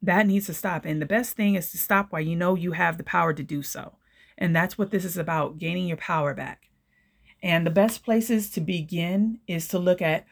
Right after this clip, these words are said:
what do you have and then express gratitude for it.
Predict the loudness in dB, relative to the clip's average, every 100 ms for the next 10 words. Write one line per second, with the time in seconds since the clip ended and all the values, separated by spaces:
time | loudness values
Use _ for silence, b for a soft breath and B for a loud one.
0 | b b b 0 2 2 -4 0 2 2
1 | 0 -4 -4 -4 -6 -8 -14 -18 -20 _
2 | _ _ _ _ _ -2 0 0 -2 -6
3 | -6 -4 -4 -4 -6 -8 -8 -12 -12